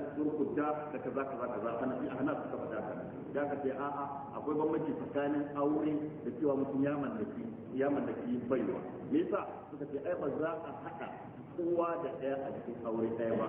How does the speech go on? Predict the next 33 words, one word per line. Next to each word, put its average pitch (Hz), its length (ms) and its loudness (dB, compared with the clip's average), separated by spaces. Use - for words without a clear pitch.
Amma 160 360 0
za 185 120 4
a 170 140 0
iya 151 180 -2
san 147 200 -2
su 147 160 0
duk - 220 -4
kurakurai 131 520 2
ne 135 100 -2
a - 160 -6
cikin, 131 260 -6
a, 123 100 -8
a, 123 180 -4
a 127 160 0
mallake 113 340 2
su 139 160 0
ɗaya. 107 240 -2
Aka 185 220 2
ce, 180 140 0
ba 151 100 2
za 196 140 2
a 185 160 -2
haɗa 175 260 -4
tsakanin 175 460 -2
ƴan 175 240 0
uwa 170 220 0
mata 165 320 -2
guda 147 280 0
biyu 151 220 -2
karkashin 135 440 -4
aure 135 260 4
ba. 131 120 0
Amma 147 320 -2